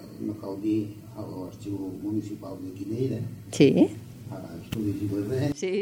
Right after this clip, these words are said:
Speaker 2: Li han donat facilitats, entenc que ho va, ho va poder fer bé, tot i que la, la feinada devia ser, eh, ingent, perquè
Speaker 1: I, i fixi's que sí estan ben organitzats els del,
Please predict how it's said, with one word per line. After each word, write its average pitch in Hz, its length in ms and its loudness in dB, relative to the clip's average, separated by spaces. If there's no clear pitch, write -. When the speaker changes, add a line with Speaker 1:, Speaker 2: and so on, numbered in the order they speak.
Speaker 2:
Li 226 120 2
han 277 100 6
donat 302 220 2
facilitats, 214 580 -2
entenc 190 360 -6
que 202 100 0
ho 196 80 -2
va, 220 100 2
ho 233 220 -2
va 233 160 4
poder 247 240 -2
fer 208 160 -6
bé, 202 140 0
tot 220 200 0
i 247 60 2
que 233 160 0
la, 180 400 -2
la 180 160 -2
feinada 202 480 0
devia 226 320 0
ser, 240 340 -8
eh, 165 460 -8
ingent, 185 480 -4
perquè 170 540 -10
Speaker 1:
I, 113 180 -2
i 123 160 -4
fixi's 131 540 0
que 127 180 -8
sí 131 140 0
estan 120 340 -4
ben 117 240 0
organitzats 110 680 -2
els 98 180 -6
del, 95 320 -6